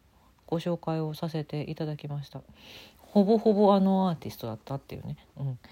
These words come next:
まあ、でもそうなんですよ。そっちでもお話ししてますけど、サブスク以外で音楽聴くことがめちゃくちゃ多い私なので、本当に、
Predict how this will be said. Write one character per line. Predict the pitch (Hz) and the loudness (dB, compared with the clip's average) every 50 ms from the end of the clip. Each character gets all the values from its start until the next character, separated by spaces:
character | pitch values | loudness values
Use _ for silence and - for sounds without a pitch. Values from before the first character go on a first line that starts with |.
| - - - _ - | -20 -20 -14 _ -4
ま | 185 175 - | -2 -2 -4
あ、 | - - _ - | -6 -18 _ -2
で | 170 196 | 0 0
も | 185 170 151 - - _ - | 0 0 -2 -4 -8 _ -20
そ | - - - 214 202 | -8 0 4 4 6
う | |
な | 180 160 151 | 6 4 0
ん | |
で | 143 135 | -2 -4
す | 131 - 143 | -6 -8 -8
よ。 | 139 | -8
そ | - - 156 | -8 -8 -10
っ | |
ち | - - 220 214 | -6 -2 2 4
で | 214 | 6
も | 196 180 170 | 6 4 2
お | 151 | 0
話 | 139 160 156 147 143 | 0 -2 -2 -2 -4
し | 165 151 | -6 -6
し | |
て | - 170 | -4 -4
ま | 170 175 185 185 | -2 0 -2 -2
す | - | -2
け | - 156 147 | -4 -6 -6
ど、 | - 139 | -6 -8
サ | - - 165 | -8 -6 -6
ブ | 156 170 196 | -4 -2 -2
ス | 202 196 - - | -2 -2 -4 -2
ク | - 240 254 | 2 4 4
以 | 262 | 4
外 | 262 269 254 220 190 | 4 4 4 4 4
で | 185 175 170 | 4 2 2
音 | 185 190 175 | 4 2 2
楽 | 170 156 - - | 0 -2 -6 -12
聴 | - | -20
く | - - _ _ _ _ - | -20 -20 _ _ _ _ -16
こ | - | -8
と | - 175 170 | -4 -2 0
が | 165 156 | 0 0
め | 147 147 147 | -2 -4 -4
ち | 143 - | -4 -4
ゃ | 160 156 | -6 -4
く | - 185 | -4 -6
ち | 170 - | -2 0
ゃ | 190 190 | 0 2
多 | 196 214 220 208 | 4 4 6 4
い | 180 156 | 4 2
私 | 147 143 - 147 147 - - - - 160 | 0 -2 -4 -6 -8 -8 -10 -8 -6 -4
な | 165 175 175 | -2 -2 -2
の | 165 151 | -2 -2
で、 | 139 147 147 139 - - _ - - - - - - - _ _ - | -2 -2 -4 -4 -4 -8 _ -20 -20 -20 -18 -20 -20 -20 _ _ -4
本 | 170 175 | -4 -2
当 | 175 - 185 | 0 2 4
に、 | 185 185 185 - | 4 4 4 2